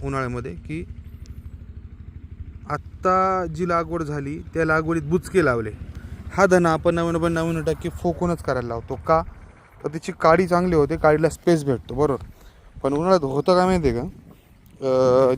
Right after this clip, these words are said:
तो दाणा मोकळा पडला आणि जी झाडाची मुळी निघते, बरोबर, ती मुळीला थोडं जरी ऊन लागलं तर ते, ती मुळीला म्हणजे तो दाणालाच, अं, मुळी फुटूनसुद्धा तो दाणा, अं, तुरावर काढत नाही.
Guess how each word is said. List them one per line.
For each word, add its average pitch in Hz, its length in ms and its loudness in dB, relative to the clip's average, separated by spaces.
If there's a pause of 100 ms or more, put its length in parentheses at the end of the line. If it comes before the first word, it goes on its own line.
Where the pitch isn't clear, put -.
(100)
तो 165 120 6
दाणा 175 180 8
मोकळा 165 320 4
पडला 165 280 4
आणि 131 140 -4
जी 156 480 -4
झाडाची 139 340 -2
मुळी 151 280 0
निघते, 160 340 0
बरोबर, 139 260 0 (640)
ती 151 60 -8
मुळीला 196 340 4
थोडं 196 160 8
जरी 202 140 8
ऊन 208 220 4
लागलं 196 280 4 (2000)
तर 151 100 -6
ते, 170 340 0 (1000)
ती 170 60 -6
मुळीला 185 360 0
म्हणजे 147 200 -4
तो 160 80 -2
दाणालाच, 165 420 2
अं, 147 440 -4 (800)
मुळी 180 220 2
फुटूनसुद्धा 185 540 -2
तो 175 100 -4
दाणा, 170 300 2 (340)
अं, 131 680 -6 (840)
तुरावर 160 300 2
काढत 147 300 0
नाही. 110 160 -12